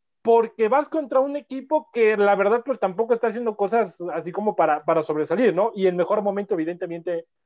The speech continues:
viene el equipo, el equipo de Juárez. Mazatlán está con la misma... De hecho, bueno, a ver, o sea, realmente Mazatlán y Juárez es lo mismo, los dos tienen menos cinco en diferencia de goles y los dos tienen once,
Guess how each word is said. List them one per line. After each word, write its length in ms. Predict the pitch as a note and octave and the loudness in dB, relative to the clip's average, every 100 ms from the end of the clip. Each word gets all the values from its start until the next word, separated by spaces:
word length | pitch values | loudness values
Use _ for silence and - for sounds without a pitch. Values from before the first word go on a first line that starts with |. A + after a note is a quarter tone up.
| _ | _
viene 240 | D#3 F3 | -2 0
el 60 | E3+ | 0
equipo, 460 | D3+ - E3 D3 - | -2 0 2 2 0
el 100 | D3 | -4
equipo 240 | D3 F#3 | -2 0
de 80 | E3+ | 0
Juárez. 300 | - D#3 C#3 | 2 -2 -2
Mazatlán 480 | D3+ D3 D3 F3+ F3+ | -6 -8 -4 -2 -2
está 360 | D3+ F#3 F3 | -2 0 0
con 200 | E3+ D3+ | -2 -6
la 100 | D3 | -6
misma... 420 | D3 E3+ F3 C#3 - _ | -6 -2 0 0 -4 _
De 120 | - | -2
hecho, 100 | E4 | 2
bueno, 240 | E4+ D#4 - - | 4 4 2 0
a 60 | |
ver, 120 | A#3+ A3 | 0 0
o 40 | |
sea, 220 | G#3 A#3 - - | 0 -2 -4 -2
realmente 320 | A#3+ B3+ A#3 | 0 0 -2
Mazatlán 600 | G3+ F#3 F#3+ A#3+ C4 A3+ | -4 -4 -4 -2 -2 -4
y 100 | F3+ | -10
Juárez 380 | F3 A3 A#3 G#3 | -4 0 0 0
es 140 | A3+ F#3+ | -2 -2
lo 120 | G3 | -2
mismo, 480 | A#3+ B3+ A#3 C#4+ - _ | -2 -2 -2 -2 -4 _
los 160 | D3 D3+ | -6 -4
dos 160 | F#3+ | -6
tienen 240 | G3+ G3 F3 | -6 -6 -6
menos 220 | D#3+ D#3 | -8 -6
cinco 180 | G3+ F#3 | -6 -4
en 80 | D#3+ | -6
diferencia 380 | D#3+ F#3+ F#3 | -4 -4 -4
de 60 | G3+ | -2
goles 300 | G#3 A#3 A#3+ | 2 2 0
y 100 | G#3 | -4
los 180 | D3 C#3 | -6 -4
dos 160 | E3 | -6
tienen 260 | E3+ E3 D3 | -4 -6 -6
once, 380 | C#3+ D3+ C3+ | -6 -4 -4